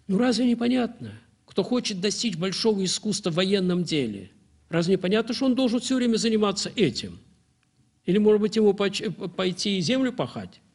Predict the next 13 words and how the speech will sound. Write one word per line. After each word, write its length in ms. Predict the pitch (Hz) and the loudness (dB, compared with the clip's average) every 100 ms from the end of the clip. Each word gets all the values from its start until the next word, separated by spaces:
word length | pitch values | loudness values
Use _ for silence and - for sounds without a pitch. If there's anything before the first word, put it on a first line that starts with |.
| _ - | _ -16
Скажут, 300 | - 139 113 | -2 -2 0
что 160 | - | -2
за, 200 | 113 131 | -2 -2
что 320 | 110 - 135 | -4 -4 -2
за 180 | 123 127 | 0 0
чушь 340 | 127 - 139 - | 0 -4 -6 -6
такая? 520 | 123 - 107 90 92 _ _ _ _ _ _ _ _ _ _ _ _ | -8 -4 -4 -6 -10 _ _ _ _ _ _ _ _ _ _ _ _
Посмотрите, 340 | - 185 285 233 | -4 0 2 0
кто 300 | - - 269 | -4 0 2
достигает 580 | 214 196 226 214 196 196 | 0 -2 -2 0 0 0
успехов. 580 | 185 - 175 127 107 - - _ _ _ _ _ _ - | -4 -2 -2 -2 -8 -14 -20 _ _ _ _ _ _ -4
Вон 220 | 269 220 | 0 2
теннисисты. 800 | 202 196 185 190 147 - - - | 2 2 2 2 0 -2 -10 -16